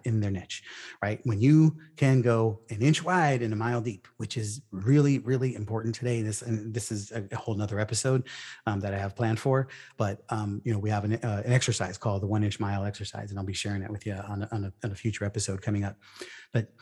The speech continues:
something that we see right now with, um, you know, I, I was,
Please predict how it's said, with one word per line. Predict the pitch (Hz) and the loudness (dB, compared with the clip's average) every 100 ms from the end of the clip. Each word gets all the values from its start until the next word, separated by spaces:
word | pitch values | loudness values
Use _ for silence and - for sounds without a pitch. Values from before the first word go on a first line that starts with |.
| - | -14
something | - 151 185 | 0 4 8
that | 151 117 | 8 6
we | 117 | 2
see | - 135 | 2 2
right | 117 127 120 | 4 2 2
now | 127 | 2
with, | 107 104 - - - | 0 -4 -12 -18 -10
um, | 113 107 101 - - - | -6 -6 -8 -16 -20 -8
you | 151 | -4
know, | 113 107 | -4 -4
I, | 110 110 | -6 -4
I | 113 113 104 | -2 -2 -2
was, | 107 | -4